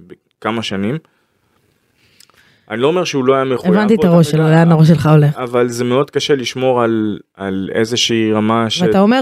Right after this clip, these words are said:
Speaker 2: פה בסגל יש פה המשכיות, וימשיכו
Speaker 1: א',
Speaker 2: בשנה
Speaker 1: א',
Speaker 2: הבאה, אז
Speaker 1: א',
Speaker 2: יהיה
Speaker 1: יש,
Speaker 2: אחרת.
Speaker 1: יש פה את ההמשכיות, וזה גם פרויקט שהרבה יותר צעיר, זאת אומרת, הפרויקטים, שני הפרויקטים האחרונים של מכבי תל אביב, צריך לשים את האמת על השולחן, היו, היו תוצר של הקורונה.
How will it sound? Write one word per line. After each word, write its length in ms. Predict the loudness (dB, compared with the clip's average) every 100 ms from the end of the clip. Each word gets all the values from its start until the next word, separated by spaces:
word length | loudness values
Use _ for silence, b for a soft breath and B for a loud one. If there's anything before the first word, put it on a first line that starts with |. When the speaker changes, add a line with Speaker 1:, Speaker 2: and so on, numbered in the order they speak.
| 0
Speaker 2:
פה 120 | 0
בסגל 420 | 0 0 0 2
יש 100 | 0
פה 100 | 0
המשכיות, 460 | 0 0 2 2 4
וימשיכו 400 | 2 2 0 0
Speaker 1:
א', 40 | 0
Speaker 2:
בשנה 300 | 2 0 0
Speaker 1:
א', 20 |
Speaker 2:
הבאה, 260 | 0 0 0
אז 80 | 2
Speaker 1:
א', 20 |
Speaker 2:
יהיה 160 | 2 2
Speaker 1:
יש, 60 |
Speaker 2:
אחרת. 300 | 0 0 0
Speaker 1:
יש 100 | -2
פה 120 | -4
את 80 | -6
ההמשכיות, 480 | -4 -2 -2 0 0
וזה 180 | -2 -4
גם 160 | -4 -4
פרויקט 240 | -4 -4
שהרבה 300 | -4 -2 0
יותר 220 | -2 -2
צעיר, 380 | 0 0 0 -2
זאת 100 | 0
אומרת, 160 | -2 0
הפרויקטים, 540 | -4 0 0 0 -10
שני 160 | -6 -6
הפרויקטים 440 | -2 -2 -2 -8
האחרונים 300 | -8 -8 -8
של 100 | -8
מכבי 300 | -6 -4 -4
תל 160 | -4 -4
אביב, 140 | -4
צריך 260 | -4 -6 -4
לשים 240 | -4 -2
את 100 | -2
האמת 220 | -2 -4 -4
על 80 |
השולחן, 320 | -4 -6 -6 -4
היו, 140 | -2
היו 160 | -2 -2
תוצר 400 | -4 -2 -4 -4
של 200 | -6 -6
הקורונה. 380 | -2 -2 -2